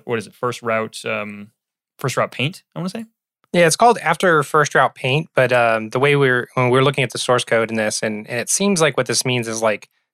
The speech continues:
Speaker 2: before the transition is finished, like, and then after the transition is finished and everything's been painted. So I'm not exactly sure when both of them fire.
Speaker 1: So I think that it, uh, so my understanding of it is that, is that after first route paint happens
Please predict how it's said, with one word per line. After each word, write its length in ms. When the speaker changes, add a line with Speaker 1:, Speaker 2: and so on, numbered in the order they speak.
Speaker 2:
before 800
the 100
transition 520
is 160
finished, 380
like, 320
and 120
then 120
after 340
the 100
transition 400
is 80
finished 220
and 180
everything's 280
been 120
painted. 380
So 100
I'm 60
not 100
exactly 400
sure 180
when 140
both 140
of 40
them 100
fire. 360
Speaker 1:
So 140
I 60
think 320
that 100
it, 240
uh, 240
so 200
my 260
understanding 340
of 80
it 80
is 120
that, 260
is 160
that 260
after 240
first 260
route 280
paint 320
happens 840